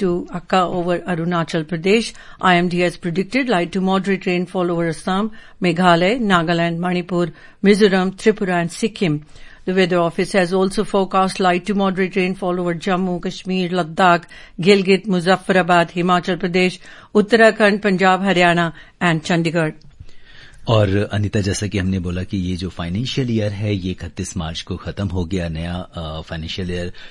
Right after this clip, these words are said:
Speaker 2: शुरू होता है। इसके साथ ही हमें,
Speaker 1: जी।
Speaker 2: अ, इनकम टैक्स रिटर्न भी भरना होता है। तो इसी को ध्यान में रख-, रखते हुए आकाशवाणी से आज रात प्रसारित होने वाले साप्ताहिक कार्यक्रम पब्लिक स्पीक का विषय होगा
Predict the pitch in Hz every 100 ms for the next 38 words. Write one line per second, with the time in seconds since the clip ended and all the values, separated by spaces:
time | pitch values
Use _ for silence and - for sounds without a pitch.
0 | - - 107 98 98 107 110 - 110 -
1 | 135 - 190 143 156 165 - 104 101 98
2 | - 117 147 135 135 131 95 - 113 113
3 | 110 - - 127 - - - - 90 113
4 | 107 101 85 87 87 95 143 233 262 185
5 | 127 139 160 107 - - - 87 - 98
6 | 90 120 - - - - 123 160 156 -
7 | 123 147 - 170 - 107 113 101 104 127
8 | 120 107 95 101 104 92 95 95 113 -
9 | - - - - 131 - 156 160 185 -
10 | 113 95 87 101 85 92 80 95 92 -
11 | - 131 135 - - 95 82 82 85 -
12 | 147 107 80 90 98